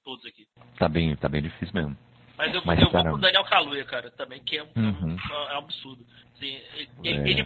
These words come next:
Speaker 1: passa, eu não sei se, se vocês tiveram a curiosidade de ver algum discurso do Fred Hampton depois. No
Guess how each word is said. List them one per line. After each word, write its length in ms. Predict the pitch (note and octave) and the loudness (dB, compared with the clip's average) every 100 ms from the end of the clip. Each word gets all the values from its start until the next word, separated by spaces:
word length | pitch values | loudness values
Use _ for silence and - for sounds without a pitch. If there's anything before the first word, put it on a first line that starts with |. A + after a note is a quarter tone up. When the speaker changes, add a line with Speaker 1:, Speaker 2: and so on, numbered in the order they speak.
| - | 2
Speaker 1:
passa, 380 | F#3+ - G#3+ - - | 2 2 -4 -4 -6
eu 80 | |
não 80 | G3+ | -4
sei 140 | G#3 A3 | -2 -4
se, 500 | - G#3 F3+ C#3+ A#2 - _ _ - | -2 -2 0 -2 -4 -16 _ _ -16
se 60 | |
vocês 220 | D3+ D3+ - | -10 -4 -2
tiveram 220 | D#3+ D#3+ | -2 -2
a 40 | |
curiosidade 380 | E3+ D#3 D3+ D#3+ | -4 -2 0 -2
de 80 | E3 | -4
ver 140 | C3+ | -4
algum 280 | F3 D3+ E3 | -4 -6 -10
discurso 340 | D#3+ - E3 - | -10 -10 -10 -12
do 80 | D#3 | -10
Fred 260 | - D#3 C#3 | -2 -2 -2
Hampton 260 | E3 - D3+ | -6 -6 -12
depois. 340 | C3+ E3+ G3+ D3 - _ _ | -12 -8 -6 -6 -12 _ _
No 100 | _ | _